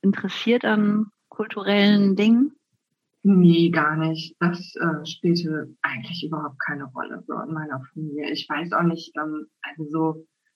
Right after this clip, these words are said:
Speaker 2: so in diese Richtung Unternehmung gab es nicht. Es war halt, äh, mein Vater schwimmen gegangen mit mir. Ähm, mh, daran kann ich mich eigentlich am meisten erinnern, ne? Und dann halt viel mit, mit,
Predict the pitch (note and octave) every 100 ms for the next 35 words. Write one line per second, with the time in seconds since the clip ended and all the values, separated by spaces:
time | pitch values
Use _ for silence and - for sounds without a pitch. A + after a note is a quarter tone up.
0 | _ E3+ E3+ E3 F3 A3 F#3 F#3+ F#3+ E3+
1 | E3+ F3 F3 D#3 E3 F3+ F3 E3 D#3 D#3+
2 | F3 E3+ D#3 E3+ F3 E3+ D#3 D#3 D#3+ D3+
3 | D3+ _ _ - D3+ D3 D3 D3 D3 E3
4 | F3 E3+ - D#3 F3+ G#3+ G3 E3 E3 D#3+
5 | D#3 - D#3+ D#3+ D#3 D#3 D3+ - D3 D3
6 | D3 - _ _ _ _ _ _ _ E3+
7 | E3+ E3 E3 D#3+ D#3+ D#3 D#3 D3 - -
8 | E3 - F3 G#3 G#3+ A3 A3+ G#3+ G3 G3+
9 | G3+ F#3+ F#3 G3+ G3 D#3+ D3+ D3+ F3+ A#3+
10 | F#3 F3 F3 F3 - F#3 F3 E3+ E3 -
11 | E3+ E3+